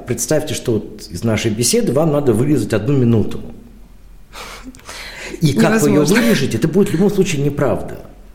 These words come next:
Speaker 1: Потому что вы вырвали из контекста, как бы вы ни старались сделать это хорошо. Но вы имеете на это право, потому что вы со мной пообщались, у вас какое-то экспертное мнение обо,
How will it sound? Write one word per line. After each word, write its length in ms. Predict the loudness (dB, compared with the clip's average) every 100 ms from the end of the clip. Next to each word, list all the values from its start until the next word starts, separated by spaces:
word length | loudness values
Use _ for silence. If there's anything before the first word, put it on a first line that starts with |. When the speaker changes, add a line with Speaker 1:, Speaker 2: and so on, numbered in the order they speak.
| -10
Speaker 1:
Потому 280 | -2 0
что 160 | 2 2
вы 140 | 2
вырвали 400 | 4 2 2 2
из 100 | 0
контекста, 440 | 2 2 2 0 -2 -4 -4
как 300 | -2 0 0
бы 80 | 0
вы 80 |
ни 80 | 0
старались 400 | 0 0 2 2
сделать 220 | 2 0
это 120 | 0 -2
хорошо. 520 | 0 0 -2 -6 -8 -12 -20 -20 -20 -18 -12 -10 -2
Но 200 | 0 2
вы 180 | 2 4
имеете 400 | 4 4 4 2
на 60 | 0
это 180 | 0
право, 400 | -2 0 2 0
потому 320 | -2 -2 -2 0
что 140 | 0
вы 100 | 0
со 160 | 2 2
мной 220 | 2 2
пообщались, 920 | 0 -2 0 0 0 -2 -4 -8 -10 -6
у 100 | 0
вас 280 | 0 0
какое-то 560 | -4 -8 0 2 2 0
экспертное 600 | -6 -4 0 0 0 -2
мнение 560 | 2 2 2 0 -2 -4
обо, 240 | -6 -6